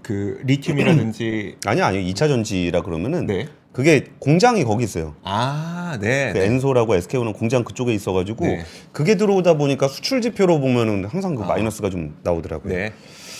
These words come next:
Speaker 2: 예, 다음 뉴스는 이제 케이디아이 조동철 원장이 얘기한 건데 <clears throat> 연금 개혁이 일 년이 지체될 경우에는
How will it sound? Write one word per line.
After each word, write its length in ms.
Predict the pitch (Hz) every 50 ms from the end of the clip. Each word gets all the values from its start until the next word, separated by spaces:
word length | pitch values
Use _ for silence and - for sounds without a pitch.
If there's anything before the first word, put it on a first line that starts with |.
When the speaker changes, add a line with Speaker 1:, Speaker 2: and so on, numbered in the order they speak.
| - - - - - -
Speaker 2:
예, 160 | 139 143 135
다음 300 | 123 - 143 156 170 180
뉴스는 480 | 185 170 175 175 170 170 170 160 143 123
이제 120 | 120 127
케이디아이 960 | - - 233 247 220 226 226 214 202 190 180 170 170 165 156 151 147 143 120
조동철 460 | - - 120 139 165 156 - 165 151
원장이 500 | 143 135 131 113 123 120 117 110 110 107 107 98
얘기한 320 | 92 87 98 101 98 90
건데 420 | 92 90 92 95 147 117 87 73 73 - _ _ -
<clears throat> 340 | 214 214 208 214 180 135 113
연금 400 | 113 120 135 147 185 196 190 165
개혁이 540 | 151 139 120 113 113 127 160 135 92 71 - - - - - - - - - - -
일 240 | 196 190 208 226 220
년이 320 | 226 220 220 214 214 185
지체될 600 | - - 120 - - - 160 156 139 147 135 120
경우에는 720 | - 127 120 117 117 113 110 107 104 104 147 196 226 233